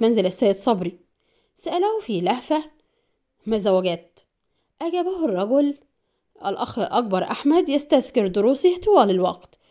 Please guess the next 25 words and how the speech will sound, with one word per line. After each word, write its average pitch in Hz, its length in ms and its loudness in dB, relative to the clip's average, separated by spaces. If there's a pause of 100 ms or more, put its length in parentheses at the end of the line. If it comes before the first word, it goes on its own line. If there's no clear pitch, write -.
(120)
ولا 370 180 0
يغادر 220 300 0
المنزل 220 440 0
إلا 349 300 4
لماما." 196 440 0 (760)
سأله 403 420 -4 (100)
وقد 247 200 -4
تضاعفت 180 520 -4
لهفته: 220 580 -2 (760)
"وماذا 202 440 -2
عن 175 260 -2
الأخ 226 300 -4
الأصغر 208 520 0
أدهم؟" 196 360 2 (760)
أجابه 392 340 -4
الرجل 277 260 0
في - 320 -8
أسف: 320 420 -2 (640)
"لا 214 180 -6
أحد 202 260 -4
يدري 262 280 4
أين 214 180 2
ذهب، 190 440 -2
لقد 320 240 -2
اختفى، - 400 -2